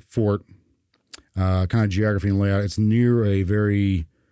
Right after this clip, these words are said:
um, mountainous kind of forested area. It, it sat at a valley. So you've on one side of this,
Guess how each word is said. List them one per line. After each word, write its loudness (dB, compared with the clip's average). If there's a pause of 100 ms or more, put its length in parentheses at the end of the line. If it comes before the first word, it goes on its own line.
(220)
um, 0
mountainous -2
kind -2
of -2
forested -2
area. -2 (580)
It, -6
it -8
sat -2
at -2
a 0
valley. 0 (640)
So -4
you've 0
on 2
one 4
side 0
of 0
this, -4